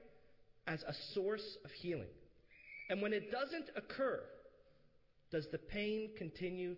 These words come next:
to linger? Could the words of apology serve as a remedy to the wounds that we feel in our emotions and in our hearts?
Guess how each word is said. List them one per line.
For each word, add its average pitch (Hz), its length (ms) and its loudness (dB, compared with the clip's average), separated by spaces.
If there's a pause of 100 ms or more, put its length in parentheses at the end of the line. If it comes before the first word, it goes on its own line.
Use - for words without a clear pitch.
to 151 80 0
linger? 139 380 0 (2000)
Could 233 220 2
the 220 80 2
words 175 540 0
of 113 100 -4
apology 127 600 -4 (160)
serve 123 260 0 (160)
as 110 120 -6
a 120 120 -2
remedy 117 380 -2 (520)
to 139 60 0
the 131 120 0
wounds 147 420 0
that 143 160 -2
we 123 100 -4 (100)
feel 110 260 0 (260)
in 110 80 -2
our 104 160 -2
emotions 113 560 0 (760)
and 113 80 0
in 107 60 2
our 104 180 0
hearts? 90 280 -4